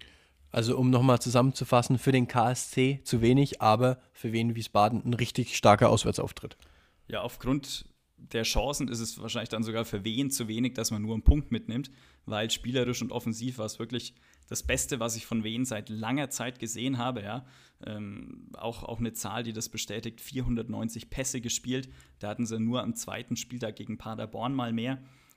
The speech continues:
Speaker 2: Und auch wenn ich mir, ja, anschaue, wie sie jetzt in den letzten Wochen gespielt hat, dann war es nicht zwingend zu erwarten,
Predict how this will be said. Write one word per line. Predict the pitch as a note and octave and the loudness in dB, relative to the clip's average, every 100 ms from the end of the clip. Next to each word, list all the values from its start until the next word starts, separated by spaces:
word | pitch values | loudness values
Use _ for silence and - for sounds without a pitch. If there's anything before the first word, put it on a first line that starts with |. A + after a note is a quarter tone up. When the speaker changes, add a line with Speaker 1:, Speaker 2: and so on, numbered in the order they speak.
| _ | _
Speaker 2:
Und | A2 - | -8 -4
auch | A#2+ A2 | -4 -4
wenn | A#2 | -4
ich | A2 | -2
mir, | A2 A2 A2 G2 | -4 -4 -6 -8
ja, | - G#2+ A2+ C3 - - - | -10 -8 -10 -14 -20 -20 -14
anschaue, | - A#2 B2 A#2 A2+ | -6 -4 -2 -4 -4
wie | A2+ | -6
sie | A2+ | -6
jetzt | - | -4
in | A2+ | -4
den | A2 | -2
letzten | A#2 - A#2 | -4 -4 -2
Wochen | A2+ | -2
gespielt | G#2+ - B2 | -6 -8 -8
hat, | A#2+ | -8
dann | A2 G#2+ | -8 -8
war | |
es | G#2+ | -6
nicht | A2+ A2 - | -6 -8 -8
zwingend | B2+ C#3 A#2+ | -6 -4 -4
zu | - | -4
erwarten, | A2 G#2 A2+ - | -6 -4 -4 -6